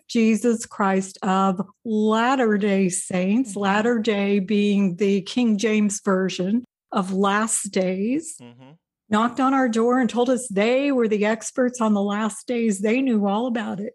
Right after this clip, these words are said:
Speaker 1: and they could teach us everything we needed to know. We believed they were just another Christian sect, although they do eventually tell you that they have the fullness of the truth, so they have more truth than everybody
Speaker 3: Mm-hmm.
Speaker 1: else.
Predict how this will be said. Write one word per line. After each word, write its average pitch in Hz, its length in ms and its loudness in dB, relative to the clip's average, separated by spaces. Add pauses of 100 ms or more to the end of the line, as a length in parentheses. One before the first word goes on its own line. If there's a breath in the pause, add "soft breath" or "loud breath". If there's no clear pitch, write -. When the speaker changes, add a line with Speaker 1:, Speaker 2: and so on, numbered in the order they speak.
Speaker 1:
and 202 180 0
they 214 180 -4
could 202 340 -2
teach 240 300 -2
us 214 180 -2
everything 220 560 0
we 214 140 2
needed 208 420 0 (120)
to 226 60 -4
know. 214 520 0 (260)
We 233 220 0
believed 226 560 0
they 240 120 2
were 220 340 2
just 208 500 -2 (100)
another 196 560 2
Christian 190 560 0
sect, - 640 -4 (580)
although 214 280 0
they 202 200 2
do 233 160 0
eventually 202 540 0
tell 208 360 -2
you 196 260 2
that 185 280 -4
they 202 260 2
have 185 240 -2
the 185 140 -6 (100)
fullness 214 480 0
of 196 100 0
the 180 100 0
truth, 190 500 -4
so 202 320 -2
they 202 140 2
have 190 220 0
more 190 360 2
truth 196 400 0
than 185 120 0
everybody 185 460 -2
Speaker 3:
Mm-hmm. 190 80 -4
Speaker 1:
else. 196 480 -4